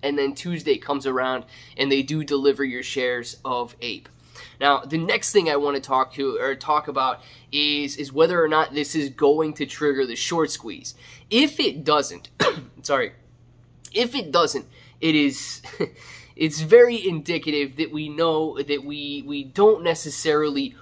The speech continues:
worry about the, the dilution right off the bat. I know it is something that I show a lot of concern about, but until it happens,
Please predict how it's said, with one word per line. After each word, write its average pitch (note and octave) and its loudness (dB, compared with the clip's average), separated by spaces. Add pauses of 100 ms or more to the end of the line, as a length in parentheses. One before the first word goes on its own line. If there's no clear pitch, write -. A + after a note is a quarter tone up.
(180)
worry A#3 4
about D#3+ 4
the, C#3+ 4
the D#3 0
dilution D#3 -2
right C#3 2
off B2+ -2
the B2 -6
bat. A2+ -8 (320)
I C#3+ 2
know E3 6
it F3 -4
is D#3+ 0
something F3 -2
that C#3+ 2
I D3+ 0
show D3+ 0
a B2 0
lot B2 2
of F3 -2
concern D3+ 0
about, C3+ 0 (840)
but F3+ 2
until A3 2
it - 4
happens, D3+ -2